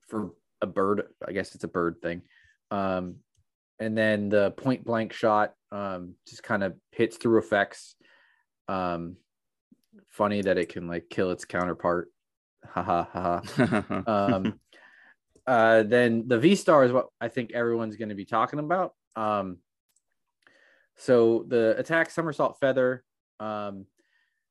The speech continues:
Speaker 1: is gonna be kinda neat 'cause you can amp it up. Uh, so it does a hundred and sixty damage, but then you may discard up to three energy cards from your hand. And this attack does thirty more damage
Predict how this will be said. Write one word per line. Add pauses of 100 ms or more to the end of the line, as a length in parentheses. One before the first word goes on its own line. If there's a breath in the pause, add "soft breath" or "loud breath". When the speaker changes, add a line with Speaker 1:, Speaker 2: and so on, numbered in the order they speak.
(520)
Speaker 1:
is
gonna
be
kinda
neat
'cause
you
can (880)
amp
it
up. (760)
Uh,
so (960 soft breath)
it
does
a
hundred
and
sixty
damage,
but
then
you
may
discard
up
to
three
energy
cards
from
your
hand.
And
this
attack
does
thirty
more
damage